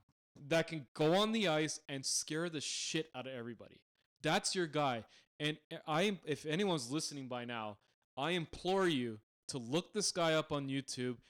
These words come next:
and look at his fights. Every single fight started with him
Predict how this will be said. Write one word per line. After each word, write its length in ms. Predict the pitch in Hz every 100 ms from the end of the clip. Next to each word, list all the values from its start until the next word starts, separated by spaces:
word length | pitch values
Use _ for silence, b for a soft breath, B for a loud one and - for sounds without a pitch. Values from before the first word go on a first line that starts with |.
| b
and 220 | 135 127
look 180 | 127 139
at 100 | 151
his 180 | 127 127
fights. 520 | - 110 95 - - - _ _ _ _ _ -
Every 380 | 165 175 214 226
single 380 | - 208 214
fight 340 | 208 - 185 180
started 480 | - - 165 160 143
with 180 | 147
him 320 | - 156 156